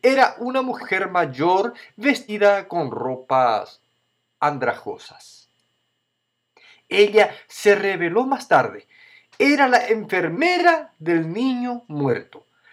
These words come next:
La mujer había amado tiernamente al niño y quería tener un recuerdo del niño.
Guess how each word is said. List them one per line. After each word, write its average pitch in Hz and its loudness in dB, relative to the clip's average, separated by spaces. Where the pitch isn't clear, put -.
La 208 4
mujer 226 -4
había 196 2
amado 156 -6
tiernamente 160 -4
al 101 -10
niño 277 -8
y 220 -10
quería 170 -2
tener 147 -2
un 277 -6
recuerdo 185 -8
del 147 -10
niño. 90 -20